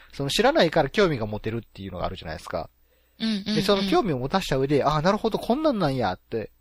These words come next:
Speaker 1: 思って、より一層そのジャンルに興味が湧くみたいなところがあると思うんですけど、
Speaker 2: うんうん。
Speaker 1: そこのさじ加減ってすごい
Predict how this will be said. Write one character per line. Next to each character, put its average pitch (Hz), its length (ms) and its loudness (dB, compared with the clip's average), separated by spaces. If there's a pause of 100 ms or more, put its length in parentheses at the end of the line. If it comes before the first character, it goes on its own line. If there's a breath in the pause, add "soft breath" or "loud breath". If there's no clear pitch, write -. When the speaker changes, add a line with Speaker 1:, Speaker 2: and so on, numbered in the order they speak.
Speaker 1:
思 139 160 -4
っ 131 40 -8
て、 175 220 2
よ 165 100 4
り 214 80 2
一 190 80 -2
層 196 160 4
そ 202 80 2
の 185 100 2
ジ 175 80 2
ャ 185 60 4
ン 175 80 -2
ル 170 40 -6
に 160 100 -6
興 180 180 0
味 131 80 -2
が 87 80 -6
湧 101 100 0
く - 140 -8
み 104 100 -10
た 90 120 -2
い 85 40 -6
な 85 60 -14
と 95 120 -14
こ 95 80 -8
ろ 95 80 -6
が - 120 -12
あ 104 40 -4
る 110 80 -6
と - 80 -8
思 98 120 -8
う - 20 -10
ん 90 40 -14
で 85 60 -16
す - 60 -16
け - 60 -14
ど、 - 240 -6
Speaker 2:
う 247 60 -6
ん 240 300 -4
う 240 120 -2
ん。 226 40 0
Speaker 1:
そ 208 80 4
こ 415 120 4
の 190 80 4
さ 208 180 2
じ 196 100 -2
加 196 140 2
減 135 160 -4
っ - 20 -12
て - 100 -10
す - 120 -6
ご 190 120 6
い 113 340 -4